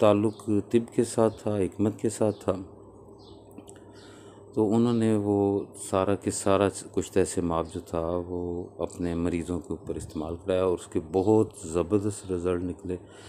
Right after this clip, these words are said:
हंड्रेड परसेंट। लेकिन ये कुश्ता जो है ये अक्सीरी भी है, खुराकी है और पोशाकी है। इस कुश्ते सीमाब को आप डायरेक्ट मार के भी नियार कर सकते हैं, पॉसिबिलिटी ज़्यादा है कि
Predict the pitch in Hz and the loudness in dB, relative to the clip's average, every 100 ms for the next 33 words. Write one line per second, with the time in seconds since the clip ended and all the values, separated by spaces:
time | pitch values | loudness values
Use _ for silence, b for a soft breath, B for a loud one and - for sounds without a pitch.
0 | B B - 90 90 101 - 95 - 98 | B B -4 -2 0 0 0 -4 -2 -4
1 | 92 - - - - - - - - - | -4 -8 -18 -20 -20 -20 -20 -20 -20 -20
2 | - - - B B B B B B B | -20 -20 -20 B B B B B B B
3 | - 107 117 - 143 135 B B B - | -2 2 4 6 4 4 B B B -6
4 | 101 120 139 135 127 117 - 110 - 113 | 2 6 8 6 4 0 -4 0 4 4
5 | 107 95 95 98 101 - - 90 92 107 | 6 4 4 2 0 -4 -6 -4 -2 -2
6 | 117 107 95 B B B - 101 101 98 | 0 0 -2 B B B -4 4 4 4
7 | - 120 117 113 98 - 87 - 85 - | -2 -2 0 2 0 -2 -6 -2 -4 -4
8 | - 101 98 - - B B B B B | -4 -2 -2 -6 -20 B B B B B
9 | B B - - - - - - - 143 | B B -20 -20 -20 -20 -12 -10 -2 -2
10 | - 139 - 143 139 135 127 123 - 120 | 2 0 4 4 4 4 4 2 2 2
11 | 107 107 120 127 - 123 120 120 123 123 | 4 4 4 2 -4 0 0 0 0 0
12 | 120 120 113 110 - 113 110 107 - 117 | 0 2 2 0 -2 -2 -4 -10 -8 -6
13 | 120 123 120 101 - 98 98 - 104 101 | -6 -8 -10 -16 -2 0 0 -2 2 2
14 | 98 104 101 98 101 98 98 - | 2 2 4 6 6 4 2 0